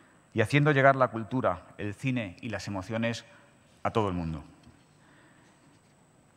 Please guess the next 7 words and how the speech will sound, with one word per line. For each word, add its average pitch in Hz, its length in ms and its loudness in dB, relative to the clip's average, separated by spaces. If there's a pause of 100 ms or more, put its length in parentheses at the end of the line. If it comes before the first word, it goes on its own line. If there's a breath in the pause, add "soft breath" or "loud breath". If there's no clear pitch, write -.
(220)
Quiero 123 180 2
señalar 131 380 8
hoy, 139 220 0 (840)
hoy 123 180 2
no 147 80 4
estaríamos 139 420 2
aquí 147 340 0